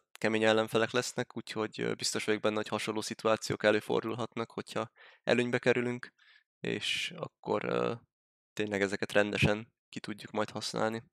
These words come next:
Tehát én bízom ebben, és, ö, remélem, hogy jó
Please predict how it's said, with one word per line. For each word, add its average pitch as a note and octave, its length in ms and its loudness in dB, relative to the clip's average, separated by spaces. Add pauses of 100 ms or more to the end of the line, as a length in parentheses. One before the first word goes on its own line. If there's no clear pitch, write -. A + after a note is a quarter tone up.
(260)
Tehát - 220 -2
én G#2+ 320 -4
bízom B2 260 -2
ebben, A#2 300 0
és, A#2 280 -4
ö, A#2 260 0
remélem, A2 300 -2
hogy A2 160 -10
jó B2+ 200 -4